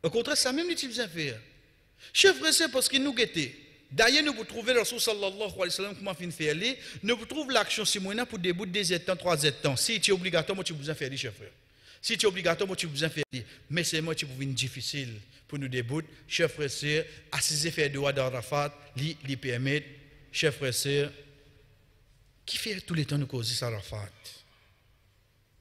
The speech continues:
Prépare-vous bien, c'est-à-dire. Connais qu'au pied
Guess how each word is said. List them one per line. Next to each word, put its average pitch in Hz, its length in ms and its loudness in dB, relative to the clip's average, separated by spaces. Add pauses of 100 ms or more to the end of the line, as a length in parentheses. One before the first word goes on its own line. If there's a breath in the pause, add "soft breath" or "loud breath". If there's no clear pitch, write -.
(260)
Prépare-vous 123 380 -2
bien, 113 220 2
c'est-à-dire. - 340 -4 (1800 soft breath)
Connais 185 280 2
qu'au 135 200 -4
pied 147 200 -4